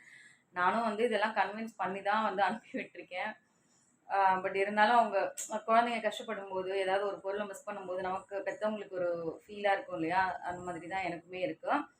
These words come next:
And வந்து பாத்தீங்கன்னா, இந்த ஃப்ரைடே vlog-அ நாங்க எப்படி கொண்டுட்டு போறோம், and இந்த ஃப்ரைடே வந்து எங்களுக்கு எப்படி இருக்கு அப்படின்றத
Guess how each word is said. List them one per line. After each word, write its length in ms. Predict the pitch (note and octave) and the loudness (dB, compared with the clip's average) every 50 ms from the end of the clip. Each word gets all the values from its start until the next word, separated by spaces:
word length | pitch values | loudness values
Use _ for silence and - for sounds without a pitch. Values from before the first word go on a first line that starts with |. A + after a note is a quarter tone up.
| _ _ _ _ _ _ _ _ _ _ _ _ _ _ _ _ _ _ _ _ _ _ _ - - | _ _ _ _ _ _ _ _ _ _ _ _ _ _ _ _ _ _ _ _ _ _ _ -6 -4
And 160 | G#3 G#3 G#3 | -2 -2 0
வந்து 160 | G#3 G#3 G#3 - | -2 -4 -4 -6
பாத்தீங்கன்னா, 420 | G#3+ G#3 F#3+ F#3 G3 A#3 C#4 D4+ C4+ | -8 -8 -6 -2 0 2 2 2 2
இந்த 200 | A#3 G3+ G3+ G3+ - | 0 0 -2 0 4
ஃப்ரைடே 240 | G3+ F#3+ G3+ G3+ A3 | 4 4 4 4 0
vlog-அ 400 | A3 G3+ F#3+ F#3 F3+ F3+ F3 F#3 | -2 0 2 2 2 4 2 0
நாங்க 200 | F#3 F3+ F3+ E3+ | -2 -2 -2 -4
எப்படி 240 | E3 D#3 F3 F3+ - | -6 -8 -10 -12 -8
கொண்டுட்டு 320 | F#3 F3+ F3 F3+ F3 - - | -6 -6 -4 -4 -8 -8 -10
போறோம், 420 | E3+ E3+ D#3+ D#3+ F#3 B3 C4+ B3 G3+ | -8 -6 -4 -2 -2 0 0 -2 -2
and 80 | F3+ | -4
இந்த 180 | E3+ E3+ E3 D#3+ - | -6 -8 -8 -8 -6
ஃப்ரைடே 340 | F3 E3+ E3+ E3+ E3 F3+ E3 | -6 -6 -6 -4 -4 -4 -4
வந்து 180 | E3 E3 E3 E3 | -4 -4 -6 -6
எங்களுக்கு 260 | E3 E3 E3 - D#3+ | -6 -8 -10 -12 -14
எப்படி 260 | D#3+ - _ - F3+ | -14 -14 _ -14 -12
இருக்கு 240 | E3+ D#3+ - _ E3+ | -12 -12 -12 _ -8
அப்படின்றத 520 | E3+ E3 - E3 E3 D#3+ D#3+ D#3 D#3+ G#3+ | -8 -8 -8 -10 -10 -10 -10 -6 -4 -4